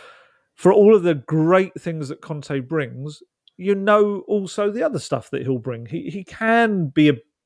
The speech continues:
bit of a, even if he doesn't mean to be, he can be a bit of a destabilising presence. He, of course he can. You know, we, we, we've, we've felt this in the past, and, and the lack of, I guess, clarity over his future, which spreads to players as well, especially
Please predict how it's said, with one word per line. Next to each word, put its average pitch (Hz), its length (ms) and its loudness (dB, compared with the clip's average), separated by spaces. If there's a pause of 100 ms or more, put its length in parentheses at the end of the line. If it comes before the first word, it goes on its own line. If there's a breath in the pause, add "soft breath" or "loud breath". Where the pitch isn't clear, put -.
bit 165 160 2
of 143 120 4
a, 143 200 0 (640 soft breath)
even 208 220 0
if 190 120 0
he 175 40 -4
doesn't 160 320 -2
mean 202 280 -4
to 147 120 -8
be, 127 240 -2
he 175 140 -4
can 190 320 -6
be 185 80 2
a 175 60 4
bit 170 120 -2
of 165 100 -2
a 160 40 -6
destabilising 156 920 0
presence. 123 460 -4
He, 131 140 -10
of 214 100 -6
course 269 220 -2
he 139 60 -4
can. 117 260 -12
You 139 80 -8
know, 131 100 -8
we, 147 100 -4
we, 156 160 2
we've, 160 400 -2
we've 170 200 4
felt 185 260 2
this 147 180 -2
in 147 100 -8
the 143 60 -4
past, 147 420 0
and, 135 180 -4 (360 soft breath)
and 139 260 0
the 139 100 4
lack 156 320 0
of, 139 360 2
I 143 80 -2
guess, 143 560 -2
clarity 160 440 0
over 135 160 2
his 160 240 0
future, 160 400 0
which 160 180 -4
spreads 156 320 0
to 165 100 -4
players 123 380 2
as 127 80 -2
well, 160 160 2
especially 156 560 0